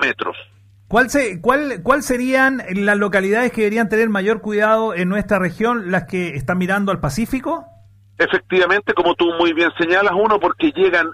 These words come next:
Speaker 1: antes las, eh, el tren de olas y otro porque están enfrentados directamente, ¿no es cierto?, con, eh, esta amenaza de, de tsunami. Eh,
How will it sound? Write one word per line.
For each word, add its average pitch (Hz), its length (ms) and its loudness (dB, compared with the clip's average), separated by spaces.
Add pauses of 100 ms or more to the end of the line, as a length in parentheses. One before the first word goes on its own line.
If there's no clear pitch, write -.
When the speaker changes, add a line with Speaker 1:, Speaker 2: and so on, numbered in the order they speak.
Speaker 1:
antes 156 560 0 (120)
las, 190 140 2 (160)
eh, 143 440 4 (280)
el 135 200 0
tren 160 220 0
de 151 120 2
olas 156 320 4 (320)
y 190 160 -2
otro 247 260 2 (220)
porque 170 280 0
están 185 380 0
enfrentados 180 680 0
directamente, 151 880 0 (260)
¿no 135 100 -2
es 135 60 -2
cierto?, 175 480 0
con, 202 360 2 (100)
eh, 147 680 2 (440)
esta 170 380 0
amenaza 165 760 0 (120)
de, 156 380 0
de 127 220 4
tsunami. 160 500 0 (600)
Eh, 151 260 2